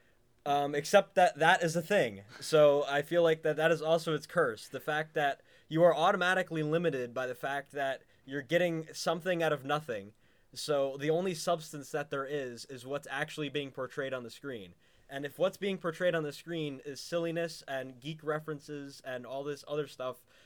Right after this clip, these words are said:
that's, like, you know, clearly, you know, taking from other films of the time of the genres and just mashing it all together,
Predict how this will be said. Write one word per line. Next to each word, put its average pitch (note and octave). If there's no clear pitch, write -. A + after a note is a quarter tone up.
that's, C3
like, C3
you C#3+
know, C#3
clearly, D#3
you D3
know, C#3+
taking D#3
from C3+
other C#3
films C#3+
of C3
the B2
time B2
of B2
the B2+
genres B2
and A#2+
just B2
mashing B2+
it A#2+
all A#2
together, A2+